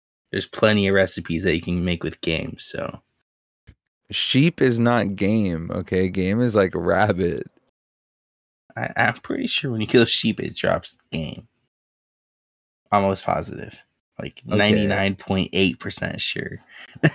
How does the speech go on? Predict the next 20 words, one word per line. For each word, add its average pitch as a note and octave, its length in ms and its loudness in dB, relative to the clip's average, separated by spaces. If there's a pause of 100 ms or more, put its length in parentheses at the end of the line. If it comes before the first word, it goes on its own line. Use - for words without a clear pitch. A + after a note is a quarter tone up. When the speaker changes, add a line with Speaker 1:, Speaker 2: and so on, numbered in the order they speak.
Speaker 2:
Fair G#2 280 4
enough. F2+ 600 -10
Fair G2+ 220 2
enough. - 440 -10 (400)
Whatever. F#2 680 -4 (680)
Um, G#2 600 4 (120)
but, C3 400 6 (440)
yeah, F#2+ 400 2
so - 180 -2
there's D3+ 260 6
a D3 80 4
lot C#3 240 6
of B2+ 80 2
great B2 260 4
quests, G2+ 640 0
and, F2+ 520 0
um, E2+ 520 -6 (1160)
other C#3 200 4
than D3 200 2
that A2 400 4